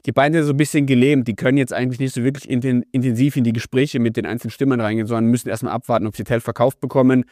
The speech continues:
Und dann kann man wirklich in die Vollen gehen und, äh, bei Woltemade und Co., wie sie alle heißen, wirklich auch die Berater abklappern und die Vereine mal eine Anfrage stellen. Also ich denke, die Stürmersuche wird uns noch, ähm, ein paar Wochen, ein paar Monate begleiten und, ähm, es sind viele spannende Namen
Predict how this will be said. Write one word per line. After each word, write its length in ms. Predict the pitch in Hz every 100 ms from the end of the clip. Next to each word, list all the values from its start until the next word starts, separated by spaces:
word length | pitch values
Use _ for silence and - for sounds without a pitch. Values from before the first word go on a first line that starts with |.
| _ _ _ _
Und 220 | 117 107
dann 180 | 117 127
kann 120 | 131
man 140 | 117
wirklich 260 | 117 117 113
in 80 | 110
die 60 |
Vollen 380 | 107 120 127 127
gehen 260 | 117 120 104
und, 300 | 113 110 -
äh, 180 | 104 107
bei 140 | 104
Woltemade 560 | 104 113 113 107 107 101
und 100 | 104
Co., 240 | - 113
wie 60 | 107
sie 80 |
alle 160 | 107 107
heißen, 260 | 107 107 107
wirklich 260 | 107 -
auch 100 | 107
die 100 | 110
Berater 420 | 101 101 113 123
abklappern 440 | 98 - 110 110 104
und 60 |
die 80 | 104
Vereine 440 | - - 107 113 110
mal 260 | 110 107 - _ _ _
eine 100 | 90
Anfrage 380 | 107 120 113 110
stellen. 300 | - 117 117
Also 280 | 135 139 127 _ _ _ _ -
ich 120 | -
denke, 220 | 151 160
die 80 | 143
Stürmersuche 640 | - 175 170 151 151 143
wird 120 | 143
uns 220 | - 135 147
noch, 280 | 139 135 -
ähm, 340 | 120 123 110
ein 60 | 113
paar 240 | 131 123
Wochen, 180 | 127 143
ein 40 | 131
paar 80 |
Monate 320 | 123 127 117 117
begleiten 600 | 113 117 135 117 135 127
und, 540 | - 117 117 117 110
ähm, 280 | 104 110 110
es 80 | 104
sind 100 | 120
viele 180 | 170 147
spannende 340 | - 139 131
Namen 340 | 127 143 151